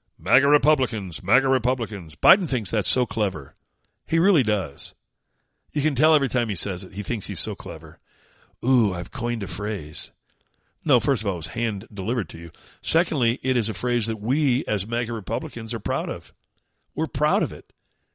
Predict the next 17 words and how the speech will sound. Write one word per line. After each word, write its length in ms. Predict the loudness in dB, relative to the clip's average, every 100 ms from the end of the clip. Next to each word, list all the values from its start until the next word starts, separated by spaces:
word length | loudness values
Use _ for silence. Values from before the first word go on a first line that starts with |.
| _ _ _ _ _ _ _ _ _ _ _ _ _
It 160 | -4 0
means 280 | 0 2 0
that 120 | 2
we 240 | 4 6
are 80 | 6
people 440 | 4 0 2 2
that 180 | 2 2
believe 440 | 0 2 4 4 2
in 140 | 2
making 340 | 2 0 0
America 440 | 2 4 4 4 -2
great 300 | 0 0 0
again, 500 | 0 -2 -2 -10 -16 _ _
'cause 160 | -2 0
America 380 | 2 2 2 -2
isn't 240 | -2 -2
great. 420 | 0 -2 -2 -8